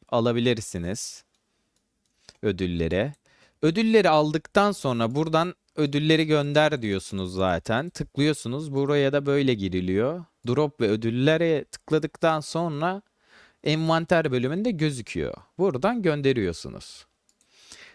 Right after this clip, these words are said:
Sonra geldikten sonra tekrar Gameforce'a gelip bu üç noktaya gidip Twitch linking'e tıklayıp dropları senkronize et diyoruz.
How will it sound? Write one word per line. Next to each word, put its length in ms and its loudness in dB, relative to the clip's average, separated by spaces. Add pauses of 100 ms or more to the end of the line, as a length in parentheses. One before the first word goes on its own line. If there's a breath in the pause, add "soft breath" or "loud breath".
(160 loud breath)
Sonra 320 4
geldikten 680 2
sonra 540 0
tekrar 540 2
Gameforce'a 800 0
gelip 400 2
bu 140 -4
üç 280 -4
noktaya 440 2
gidip 340 -4
Twitch 400 -2
linking'e 600 0
tıklayıp 640 -4
dropları 480 2
senkronize 640 0
et 220 -4
diyoruz. 580 -6